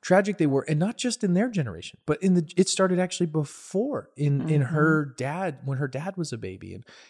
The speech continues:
Speaker 1: and her great, and my great grandparents and her grandparents, and to recognize, like, wow, there was brokenness. Uh, there, they had, my mom hadn't had healthy modeling, neither had her mom, her, or her
Speaker 2: Mm-hmm.
Speaker 1: dad, you know? And so they're
Speaker 2: Mm-hmm.
Speaker 1: trying to get together what they can. And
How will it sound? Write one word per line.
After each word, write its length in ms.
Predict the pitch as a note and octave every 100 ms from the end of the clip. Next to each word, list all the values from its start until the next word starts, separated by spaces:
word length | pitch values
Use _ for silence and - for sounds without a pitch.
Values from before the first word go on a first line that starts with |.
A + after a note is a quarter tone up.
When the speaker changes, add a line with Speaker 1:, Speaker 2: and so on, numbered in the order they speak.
| -
Speaker 1:
and 140 | B2+
her 120 | C3+
great, 440 | D#3 G#2 A2+ F3 -
and 80 | A#2+
my 140 | A#2+
great 200 | D3+ D3
grandparents 520 | - C3+ B2+ C3+ C3
and 200 | G#2+ G#2 - _ _ _ - -
her 160 | - C#3
grandparents, 580 | B2+ B2 A#2 A#2 G#2+ - - - - -
and 140 | C#3
to 100 | C#3+
recognize, 640 | C3 D#3 F3 D3 A#2+ A2+
like, 220 | A2 G2+ -
wow, 320 | F#2 B2+ D3+
there 160 | A#2+ D3
was 160 | D3+
brokenness. 1040 | - - A2+ D3 - B2 G#2 F#2+ - - - - _ -
Uh, 80 | B2+
there, 220 | C3 C#3+ B2+
they 140 | C#3
had, 300 | D3 F3 D#3+ -
my 160 | C3+
mom 260 | F3+ C#3+ F#3+
hadn't 380 | D3 A2+ F#2+ -
had 160 | G#2
healthy 260 | G#2 G#2 G#2+
modeling, 460 | G2+ G2 G#2+ A#2+
neither 300 | B2+ E3 F3
had 160 | E3 D#3+
her 360 | C#3+ - A3+ D#4
mom, 340 | B3 G2 C#2
her, 180 | C#3 D#3 D3+
or 240 | C3+ G#3+ A3+
her 160 | G#3
Speaker 2:
Mm-hmm. 80 | E3+
Speaker 1:
dad, 320 | G#2+ F#2+ G2
you 60 | A2+
know? 120 | B2+
And 100 | F3
so 120 | -
they're 140 | D3+ F#3
Speaker 2:
Mm-hmm. 20 | D#3+ F#3
Speaker 1:
trying 220 | F3+ E3+
to 180 | - C3+ _ - _ -
get 160 | F3+
together 320 | - D#3 E3
what 160 | D3+ D3+
they 80 | C3+
can. 400 | - E3 F3 D#3+
And 140 | A2+